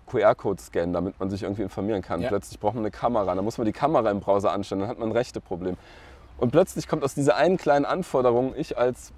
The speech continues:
Speaker 1: gestresster Messebesucher, der keine Zeit hat, sich eine App runterzuladen, möchte halt einfach nur mich schnell mal informieren und du hast plötzlich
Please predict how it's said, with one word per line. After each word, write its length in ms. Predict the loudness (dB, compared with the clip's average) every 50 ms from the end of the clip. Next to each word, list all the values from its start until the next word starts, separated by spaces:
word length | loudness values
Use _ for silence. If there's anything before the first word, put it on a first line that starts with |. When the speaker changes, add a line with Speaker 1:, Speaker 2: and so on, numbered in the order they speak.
| -20 -8 -6
Speaker 1:
gestresster 560 | -6 -6 -6 -2 0 0 0 2 0 0 0
Messebesucher, 720 | 0 0 -2 -2 -4 -6 -4 -4 -4 -4 -4 -2 -2 0 0
der 100 | 0 2
keine 260 | 2 0 0 0 -2
Zeit 280 | -2 -2 -2 0 0 -2
hat, 100 | -4 -4
sich 160 | -6 -6 -6
eine 80 | -4
App 180 | -4 -4 -4 -4
runterzuladen, 720 | -2 0 0 -2 -2 -4 -4 0 2 4 4 4 4 2 0
möchte 220 | -2 -4 -4 -4 -6
halt 140 | -4 -2
einfach 360 | -2 -2 -2 0 -2 -4 -4 -2
nur 180 | -4 -4 -4 -6 -2 -2 -2 -2 -2 -8 -14 -8
mich 180 | -6 -6 -6 -4
schnell 240 | -2 0 2 2 2
mal 140 | 2 0 0
informieren 500 | -2 -2 -2 -2 0 2 2 2 2 0
und 160 | -2 -2 -2
du 80 | 2
hast 300 | 2 2 0 0 -2 -2 -2 -2 -2 -6 -14 -18 -4
plötzlich 480 | -2 -2 -2 0 -2 -2 -2 -2 -4